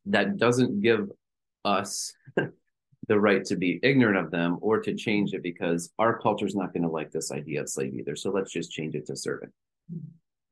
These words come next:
Eh, that seems like twisting of Scripture to appeal to an audience that we're actually commanded not to do. So the goal of this study in the next five weeks, we got three weeks before Thanksgiving,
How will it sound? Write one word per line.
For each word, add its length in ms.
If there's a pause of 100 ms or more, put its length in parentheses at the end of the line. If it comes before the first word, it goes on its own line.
(160)
Eh, 440 (920)
that 260
seems 360
like 300 (840)
twisting 380
of 100
Scripture 480
to 480
appeal 320
to 120
an 80
audience 500
that 320 (500)
we're 220 (240)
actually 260
commanded 380
not 320
to 60
do. 200 (920)
So 400
the 100
goal 240
of 80
this 200
study 300
in 60
the 80
next 260
five 240
weeks, 240
we 60
got 200
three 160
weeks 240
before 340
Thanksgiving, 640